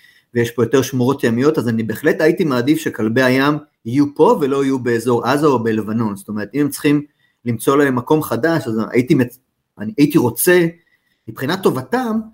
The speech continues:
שהם יעשו את זה פה בישראל, ו-, ולדעתי זה, זה כיוון שהוא מאוד מאוד חיובי. אנחנו אפילו ננסה לצאת ככה בקמפיין גיוס המונים,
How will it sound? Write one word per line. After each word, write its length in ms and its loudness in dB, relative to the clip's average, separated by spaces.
שהם 200 0
יעשו 300 2
את 60 2
זה 140 4
פה 140 4
בישראל, 680 2
ו-, 800 2
ולדעתי 540 2
זה, 440 0
זה 80 -2
כיוון 300 0
שהוא 160 0
מאוד 220 2
מאוד 180 0
חיובי. 420 0
אנחנו 200 0
אפילו 280 2
ננסה 380 0
לצאת 320 0
ככה 300 -4
בקמפיין 580 0
גיוס 260 0
המונים, 500 0